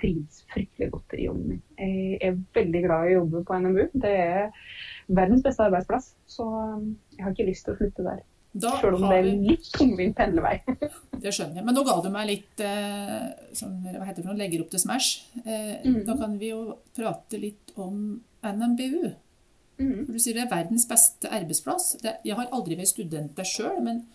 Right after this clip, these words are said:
Speaker 2: hadde venninner, eller venner som studerte der, og de var jo veldig fornøyd, eh,
Speaker 1: Ja.
Speaker 2: med miljøet og med, og jeg var der for noen år tilbake, og det er jo så nydelig.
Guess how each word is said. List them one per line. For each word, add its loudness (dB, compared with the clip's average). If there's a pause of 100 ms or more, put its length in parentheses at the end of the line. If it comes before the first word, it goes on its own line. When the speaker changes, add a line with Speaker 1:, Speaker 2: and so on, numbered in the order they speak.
(200)
Speaker 2:
hadde -2
venninner, -4 (400)
eller -8
venner 0
som 2 (160)
studerte -6
der, -4
og -8
de -2
var -8
jo -6 (260)
veldig -6
fornøyd, -6 (1300)
eh, -6
Speaker 1:
Ja. 0
Speaker 2:
med -4
miljøet -4
og -8
med, -10 (460)
og -4
jeg 0
var -2
der -4
for -6
noen -8
år -12
tilbake, -10
og -8
det -8
er -10
jo 2
så -2
nydelig. -4